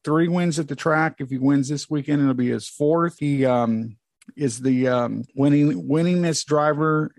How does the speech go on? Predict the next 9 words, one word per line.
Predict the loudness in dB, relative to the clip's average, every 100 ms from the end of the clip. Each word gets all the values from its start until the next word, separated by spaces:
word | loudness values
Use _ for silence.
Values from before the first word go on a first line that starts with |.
| _
in | -12 -4 -4
Top | 0 -2 -2 -4
Fuel | 0 0
history. | 2 0 -2 -2 0
He | 0
has | -2 -2
eighty-five | -2 -2 -2 -2 -2 -4
career | -2 0 2 2
wins. | 2 2 2 0 -2 -6